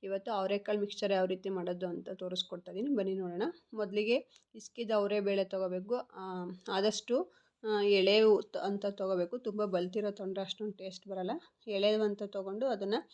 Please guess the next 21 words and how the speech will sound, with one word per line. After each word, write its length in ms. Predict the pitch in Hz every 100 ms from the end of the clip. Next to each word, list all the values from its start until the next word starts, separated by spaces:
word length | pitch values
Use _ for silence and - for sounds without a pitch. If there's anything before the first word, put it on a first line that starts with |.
| - - _
ನೀಟಾಗಿ 380 | 226 220 220 214
ತೊಳೆದ್ಬಿಟ್ಟು 540 | 208 202 190 185 185 240
ಒಂದು 280 | 208 202 180 _ 233 -
ಕಾಟನ್ 360 | 185 196 214
ಬಟ್ಟೆ 280 | 190 185 202
ಮೇಲೆ 240 | 196 202 226
ನೀರಿನಂಶ 520 | 208 208 202 202 214
ಹೋಗೋ 280 | 185 180 185
ತನಕ 320 | 185 190 190 330 - _ _
ಒಣಗಿಸ್ಕೋಬೇಕಾಗುತ್ತೆ. 960 | - 202 196 - 190 180 180 180 180 254
ತುಂಬ 240 | 262 208 202 202
ಒಣಗಿಸೋಕೆ 580 | 185 185 185 208 -
ಹೋಗ್ಬಾರ್ದು, 540 | 175 180 196 180 185 339 427
ನೀರಿನಂಶ 480 | 226 214 214 214 -
ಹೋದ್ರೆ 280 | 202 190 269
ಸಾಕಾಗುತ್ತೆ. 640 | 269 214 190 170 165 269 370 - - - _ 208
ಅದಾದ್ಮೇಲೆ 600 | 196 208 208 208 208 359
ಒಂದು 220 | 381 233 202
ಬಾಣಲಿಲಿ 500 | 190 208 208 208 349 - _ -
ಎಣ್ಣೆ 300 | 196 190 208
ಬಿಸಿಯಾಗಿಟ್ಟು, 800 | 208 202 214 202 196 196 196 277